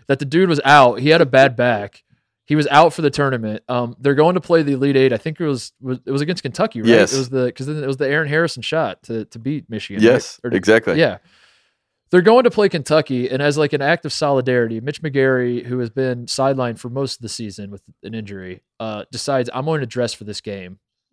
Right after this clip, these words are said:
Speaker 1: just to, like, 'cause, 'cause he's kinda feeling better and he's rehabbing.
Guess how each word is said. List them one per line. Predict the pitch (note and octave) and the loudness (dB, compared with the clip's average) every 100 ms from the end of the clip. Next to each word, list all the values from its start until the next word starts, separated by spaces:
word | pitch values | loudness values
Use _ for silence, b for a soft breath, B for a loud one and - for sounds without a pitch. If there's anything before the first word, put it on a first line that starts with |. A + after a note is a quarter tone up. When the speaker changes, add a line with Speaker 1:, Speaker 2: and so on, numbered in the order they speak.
| _ | _
Speaker 1:
just | B2 - | -12 -6
to, | B2+ | 0
like, | A#2+ A2 - _ - | 0 -2 -8 _ -10
'cause, | C3 A#2 | -8 -6
'cause | C3+ C3+ | -6 -4
he's | C#3 | -6
kinda | - D#3 D3 | -4 -2 0
feeling | - C#3 A#2 | 0 -2 0
better | A#2+ B2 | 2 2
and | A#2+ | 0
he's | A2 | -4
rehabbing. | A2 A#2+ A#2 A2 G#2+ | -6 -4 -4 -6 -8